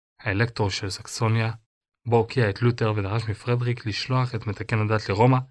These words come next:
או לגרשו מסקסוניה. להגנתו טען לותר כי נציג הכנסייה או האפיפיור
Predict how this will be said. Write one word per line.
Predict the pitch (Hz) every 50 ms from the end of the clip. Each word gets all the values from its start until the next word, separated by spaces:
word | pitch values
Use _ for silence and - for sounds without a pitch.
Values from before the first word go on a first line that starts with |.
| _ _ _ _ _ _ _ _ -
או | 127
לגרשו | 120 107 104 92 85 - - 117
מסקסוניה. | 110 104 - 90 - - - 90 87 87 - _ _ _ _ _ _ _ _ _ _ _ _ _ _ _ -
להגנתו | 120 104 107 101 101 - - 151
טען | - - 120 113
לותר | 104 110 131 127 - 110 107
כי | - - 101
נציג | 95 101 - 131 131
הכנסייה | 127 110 - - 98 - - - 104 101 104 101 - _ _ _ _ _ _ _
או | 135 127
האפיפיור | 120 110 - 107 - - 120 127 127